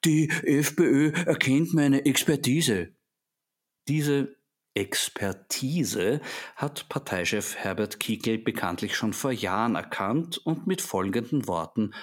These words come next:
auf den Punkt gebracht: „Peter Westenthaler ist ein Politchamäleon ohne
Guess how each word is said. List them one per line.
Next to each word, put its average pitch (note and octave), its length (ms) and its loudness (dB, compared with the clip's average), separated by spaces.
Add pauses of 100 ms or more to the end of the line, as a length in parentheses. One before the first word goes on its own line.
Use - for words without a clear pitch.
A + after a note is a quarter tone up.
auf - 220 -4
den E3 220 -2
Punkt - 440 -2
gebracht: - 560 -8 (720)
„Peter C#4+ 280 6
Westenthaler C4 720 4
ist B3 260 4
ein G#3+ 380 2
Politchamäleon A#3 1080 4
ohne B3+ 280 6